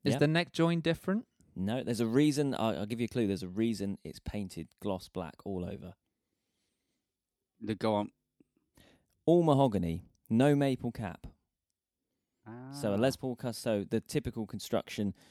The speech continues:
Speaker 2: was they used mahogany for the solid back of the guitar, and then the thin maple cap, which gives it the carve, was applied on top.
Speaker 3: Explains
Speaker 2: And
Speaker 3: the
Speaker 2: obvi-,
Speaker 3: weight.
Speaker 2: yeah, uh, a Les Paul Custom was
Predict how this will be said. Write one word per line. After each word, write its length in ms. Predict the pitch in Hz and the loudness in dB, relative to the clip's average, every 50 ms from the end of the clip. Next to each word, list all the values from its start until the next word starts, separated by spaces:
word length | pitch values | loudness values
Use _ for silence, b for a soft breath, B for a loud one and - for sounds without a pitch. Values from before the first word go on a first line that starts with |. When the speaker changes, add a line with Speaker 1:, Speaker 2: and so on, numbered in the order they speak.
| b b b b | b b b b
Speaker 2:
was 160 | 107 95 - | -4 -4 -2
they 120 | 104 101 | -2 -2
used 400 | 98 98 98 101 98 92 87 - | -2 0 0 0 -2 -2 -2 -4
mahogany 500 | 90 90 95 110 107 104 98 92 92 92 | -4 -2 0 0 0 0 0 0 0 -2
for 200 | - - - 101 | -2 -4 -4 -4
the 280 | 90 95 92 90 90 87 | -2 0 -2 -2 -2 -4
solid 600 | - - - - 127 107 101 98 98 92 85 - _ - | -6 -6 -6 -2 -2 -2 0 -2 -2 -4 -6 -10 _ -8
back 420 | - 98 95 90 - - - - - _ - | -6 -6 -6 -6 -12 -16 -20 -20 -18 _ -12
of 120 | 98 90 | -10 -8
the 80 | 107 92 | -8 -8
guitar, 440 | 87 95 - - 101 95 90 90 90 b b b b b b 101 | -8 -8 -8 -6 -4 -4 -4 -6 -8 b b b b b b -2
and 140 | 104 98 | 0 0
then 180 | 95 95 95 92 | 2 2 2 0
the 60 | 90 | 0
thin 380 | - - - 131 120 104 101 101 | -2 -4 0 0 2 2 2 2
maple 360 | 101 98 98 - - 95 87 | 2 0 0 -2 -4 -8 -8
cap, 300 | - - 110 98 - - - | -8 -10 -12 -12 -10 -6 -4
which 240 | 104 82 - - - | -4 -4 -4 -2 0
gives 220 | 113 98 - - | 0 2 2 2
it 120 | - - | -2 -2
the 80 | - 90 | -2 -8
carve, 600 | - - - 113 101 92 87 87 92 95 - - _ b b b b b b b | -6 -4 -2 -2 -2 0 0 -2 -2 -4 -6 -10 _ b b b b b b b
was 160 | 110 98 85 | -4 -2 -2
applied 380 | 95 - - 107 101 98 98 92 | -2 -2 -2 0 2 2 2 2
on 120 | 92 95 | 2 0
top. 340 | - - 127 104 - - - - _ _ _ _ _ _ _ _ _ _ _ - - | 2 4 2 2 2 0 -8 -20 _ _ _ _ _ _ _ _ _ _ _ -20 -20
Speaker 3:
Explains 420 | - - - - 117 120 120 110 | -20 -12 -4 -2 -2 0 0 0
Speaker 2:
And 100 | 104 101 | -2 0
Speaker 3:
the 60 | 123 | 0
Speaker 2:
obvi-, 40 | 123 | -2
Speaker 3:
weight. 160 | 117 131 - b b b b b b b b b b b | -2 -4 -8 b b b b b b b b b b b
Speaker 2:
yeah, 220 | 156 180 143 - - _ _ - | 2 2 2 2 -4 _ _ -2
uh, 220 | 120 120 120 117 95 | 0 2 2 2 4
a 40 | 120 | 2
Les 180 | 127 127 - | 2 2 0
Paul 140 | - 120 117 | -2 -8 -8
Custom 440 | - 123 123 - - - 113 110 107 | -6 -8 -10 -8 -4 -2 0 0 0
was 220 | 107 104 98 - | 0 -2 -4 -6